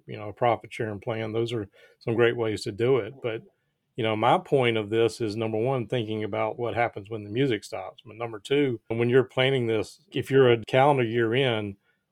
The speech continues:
on January one, it's too late to do anything about ninety-eight percent of the ways you can change your taxes. But number three point on this is you don't wanna wreck your financial statements,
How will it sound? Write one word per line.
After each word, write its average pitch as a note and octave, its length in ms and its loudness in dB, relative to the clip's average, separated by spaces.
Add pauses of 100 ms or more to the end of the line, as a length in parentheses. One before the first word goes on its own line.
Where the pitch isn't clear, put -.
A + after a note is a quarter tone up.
(100)
on A#2 160 0
January C#3+ 480 6
one, C#3 340 2
it's A2+ 200 -6
too D#3 240 2
late B2 260 2
to - 100 -10
do B2 220 2
anything A2+ 380 -2
about G#2+ 260 -6
ninety-eight A2+ 380 -6
percent A2 260 -8
of G2 140 -8
the G#2 100 -8
ways G#2+ 320 -8
you A#2 60 -10
can G2+ 240 -12 (720)
change A2+ 300 2
your G2 80 -4
taxes. A#2 580 0
But C#3 180 -8
number A#2+ 280 -6 (180)
three D#3 380 4
point A2+ 420 -4
on A2+ 220 -8
this G#2+ 280 -8
is G#2 340 -6 (880)
you G#2 100 -6
don't C3 320 4
wanna C#3+ 200 4
wreck B2 240 2
your A2+ 120 -2
financial A2+ 480 -2
statements, A2+ 800 -10